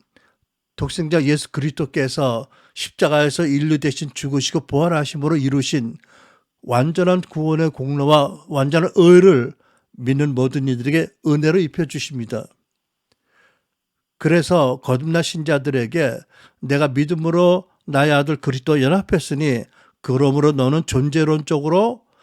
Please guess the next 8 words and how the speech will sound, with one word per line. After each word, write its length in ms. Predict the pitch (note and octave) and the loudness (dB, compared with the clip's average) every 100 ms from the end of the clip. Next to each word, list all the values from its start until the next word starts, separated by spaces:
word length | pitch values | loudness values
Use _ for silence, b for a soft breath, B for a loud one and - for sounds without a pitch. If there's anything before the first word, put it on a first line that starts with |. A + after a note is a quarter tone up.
| b b - | b b -4
너는 320 | C3 C#3 D3+ | 0 0 0
존재적으로 760 | C3+ C3 C#3+ C#3 C#3 E3 D3+ | -2 0 0 0 0 2 2
의롭고 360 | F3+ G3+ - A3 | 4 2 0 -4
거룩하다"라고 1200 | - D#3 A3 - F#3+ F3 C3+ A#2+ A#2 D3 F#3 F#3 b b | 0 0 0 0 2 4 2 0 -2 0 0 -2 b b
선언해 500 | - - D3+ D3 D3 | -12 -6 -4 -4 -4
주시는 380 | - C3 C#3+ C#3+ | -6 -10 -8 -4
것입니다. 580 | D3 - A#2+ G#2+ A#2 G#2 - _ _ _ b b b b b b _ | -4 -6 -8 -6 -6 -8 -14 _ _ _ b b b b b b _
아, 640 | - B2+ B2+ A#2+ G#2+ - | -2 2 2 0 -8 -16